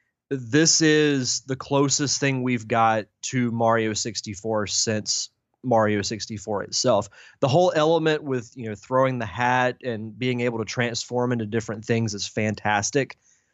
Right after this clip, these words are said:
Um, just, like, in one of the first levels, you see a sleeping T-Rex, and you sneak up on it, you throw your hat at it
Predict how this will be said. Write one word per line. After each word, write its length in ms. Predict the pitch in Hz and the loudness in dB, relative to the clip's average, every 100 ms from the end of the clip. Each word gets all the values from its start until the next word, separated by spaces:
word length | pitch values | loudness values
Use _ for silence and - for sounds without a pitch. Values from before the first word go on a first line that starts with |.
| _ _ - | _ _ 0
Um, 340 | 117 123 131 | 2 0 -2
just, 180 | 147 147 | -2 0
like, 260 | 170 160 170 | 2 2 2
in 100 | 170 | 4
one 140 | 208 | 4
of 40 | |
the 60 | 175 | 2
first 320 | 139 175 160 | 0 -2 -2
levels, 480 | 139 147 135 123 113 | 2 2 2 -2 -4
you 80 | 131 | -6
see 340 | - 135 131 127 | -4 -2 -2 -2
a 140 | 113 | -2
sleeping 680 | - - 131 139 143 135 120 | -4 -2 -2 0 0 -2 -4
T-Rex, 840 | - 139 120 120 - - - - _ _ _ _ _ _ _ _ - | -4 -2 2 2 0 -2 -4 -4 _ _ _ _ _ _ _ _ 0
and 400 | 123 120 117 110 | 2 2 0 -4
you 120 | 123 | -8
sneak 360 | 107 - 131 123 | -6 -4 -2 2
up 180 | 147 147 | 2 4
on 160 | 147 | 4
it, 160 | 151 - _ | 2 -2 _
you 140 | 107 | -18
throw 300 | 101 120 120 | -12 0 2
your 180 | 120 110 | 2 0
hat 240 | 104 123 135 | 0 2 2
at 160 | 151 | 2
it 180 | 151 120 | 0 -2